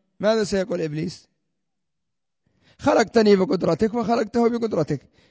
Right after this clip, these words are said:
خلقتني بقوتك وخلقته بقوتك،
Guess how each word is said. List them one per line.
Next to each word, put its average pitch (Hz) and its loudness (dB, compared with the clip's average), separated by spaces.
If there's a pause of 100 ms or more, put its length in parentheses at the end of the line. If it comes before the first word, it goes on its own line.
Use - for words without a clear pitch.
خلقتني 202 0
بقوتك 185 4
وخلقته 220 -2
بقوتك، 214 -2